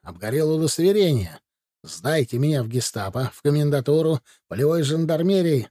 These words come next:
Отправьте хоть к чёрту на рога. Лишь бы это были свои, я снова смог бы взять в руки оружие и сражаться, хоть рядовым.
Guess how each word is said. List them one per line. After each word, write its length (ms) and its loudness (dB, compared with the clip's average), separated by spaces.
Отправьте 680 -6
хоть 240 -2
к 100 -20
чёрту 640 -2
на 120 2
рога. 500 0
Лишь 300 -2
бы 100 -4
это 140 -2
были 220 0
свои, 480 0
я 140 2
снова 400 0
смог 320 0
бы 160 2
взять 320 0
в 60 0
руки 240 0
оружие 440 0
и 40 -2
сражаться, 720 -2
хоть 340 -2
рядовым. 840 0